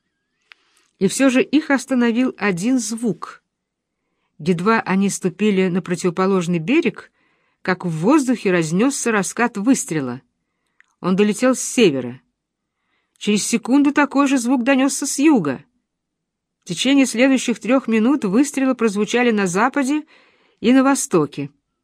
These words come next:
«Я думала, что мы обе убиты первым же выстрелом», заметила Шерли, переводя дыхание.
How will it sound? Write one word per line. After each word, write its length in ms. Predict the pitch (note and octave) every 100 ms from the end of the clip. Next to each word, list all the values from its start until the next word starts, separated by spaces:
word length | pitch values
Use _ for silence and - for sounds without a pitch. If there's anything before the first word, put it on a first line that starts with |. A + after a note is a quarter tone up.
| _ _ _ _ _ _ _ _ _ -
«Я 180 | D#3+ F3
думала, 340 | F3+ F#3+ G3
что 200 | - G3
мы 160 | G3+ F#3+
обе 300 | F#3+ F3 G3+
убиты 460 | G3+ E3 G#3 G#3+
первым 360 | G#3+ A3 G#3 G3+
же 140 | F#3 G#3
выстрелом», 680 | G#3+ - F3+ F3 E3 D#3+ _ _ _ _ _ -
заметила 480 | E3+ G3+ F3+ F#3 F3+
Шерли, 340 | - G#3 G#3
переводя 480 | F#3 F#3+ F3+ F3+ F3+
дыхание. 640 | F3 E3+ E3+ D3 D3+ D#3